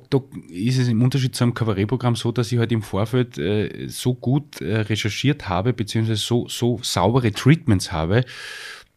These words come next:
dass ich immer nach diesen Treatments gehe und dann das Buch schreibe, ja. Und das ist dann schon ein bisschen eine, ich würd sagen, eine Büroarbeit. Also da stehe ich dann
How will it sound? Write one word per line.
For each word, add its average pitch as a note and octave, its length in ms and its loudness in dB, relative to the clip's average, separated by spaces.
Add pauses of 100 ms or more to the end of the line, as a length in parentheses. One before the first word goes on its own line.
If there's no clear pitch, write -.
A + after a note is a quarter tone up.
(220)
dass G#2 220 4
ich A2+ 240 0 (160)
immer C3 240 10
nach B2 180 8
diesen A#2+ 260 2
Treatments A#2+ 520 4
gehe G#2 200 4
und A2 180 0
dann G2 160 6
das A#2 160 2
Buch - 320 0
schreibe, D#2+ 480 -2 (100)
ja. G2+ 200 4 (260)
Und G#2+ 160 0
das A2+ 160 4
ist C#3+ 160 -2
dann C#3 100 4
schon B2+ 240 2
ein C3+ 80 0
bisschen C3 280 0
eine, A2 580 0 (680)
ich G2+ 60 0 (120)
würd A2+ 120 0
sagen, A#2+ 180 0
eine A#2 100 0
Büroarbeit. F#2+ 600 -2
Also G2 120 -4
da G2 140 -4
stehe G2+ 220 -2
ich G#2+ 40 0
dann A2 360 0